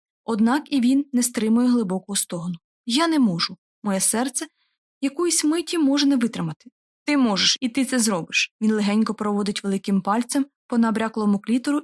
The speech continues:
і мої стегна смикаються. Задоволення гостріше за бритву. Погляд мерехтливих оніксових очей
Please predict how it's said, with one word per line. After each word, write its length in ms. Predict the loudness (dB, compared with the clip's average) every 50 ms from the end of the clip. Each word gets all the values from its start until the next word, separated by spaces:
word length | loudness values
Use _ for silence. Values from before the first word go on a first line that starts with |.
| -2
і 80 | 0 0
мої 180 | 2 2 2
стегна 500 | 0 0 -2 -2 -2 0 0 0 0 0 -2
смикаються. 640 | -6 -6 -6 -6 -6 -6 -6 -8 -8 -8 -12 -14 -16 -18 _ _ _ _ _ -4
Задоволення 680 | -2 0 0 2 2 2 2 2 0 0 0 0 0
гостріше 520 | 0 0 -2 -2 -2 -2 0 0 0 0
за 120 | 0 0 -2
бритву. 420 | -2 -2 -4 -6 -8 _ -18 -20 -20 _ _ _ _ _ _ _ _
Погляд 280 | -2 0 0 0 0 0
мерехтливих 680 | 0 0 0 -2 -2 -4 -4 -2 -2 -2 -2 -4 -6 -4
оніксових 640 | 0 2 2 2 2 0 0 0 0 -2 -2 -2
очей 360 | -4 -4 -2 -2 -2 -2 -2